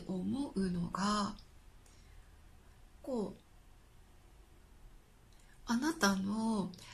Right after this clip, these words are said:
インナーチャイルドはね、こう、そんなにこう、私は傷ついてないように思うんですよ。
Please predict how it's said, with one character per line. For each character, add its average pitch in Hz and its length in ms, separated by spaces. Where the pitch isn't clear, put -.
イ 247 180
ン 247 60
ナ 262 140
ー 262 60
チ 269 120
ャ 262 120
イ - 20
ル 190 100
ド 180 120
は 170 140
ね、 190 280
こ 269 240
う、 - 20
そ - 200
ん 349 120
な 359 100
に 320 120
こ 285 440
う、 - 60
私 302 360
は 294 80
傷 285 340
つ - 140
い 311 120
て 170 120
な 202 160
い 196 100
よ 175 80
う 165 40
に 170 120
思 185 320
う 190 80
ん 170 80
で 170 100
す - 180
よ。 160 80